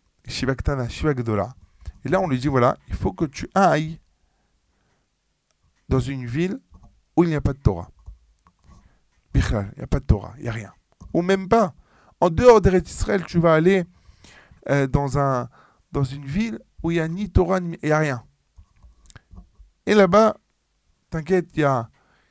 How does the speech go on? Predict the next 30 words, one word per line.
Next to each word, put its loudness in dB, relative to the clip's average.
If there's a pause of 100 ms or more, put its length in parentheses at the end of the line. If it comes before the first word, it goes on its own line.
(220)
il -4
y 4
a, 2
il 0
y 8
a 6
le 4
Rav 2
de -4
la -2
communauté, 2
il -10
a -10
une, -16 (960)
ouais, -4 (160)
il -18
y -10
a -8
une -10
bonne 0
fille -6
là-bas, 0
tu -8
vas -2
trouver 0
un -6
Shidur -12
et -14
tout -14
ça. -8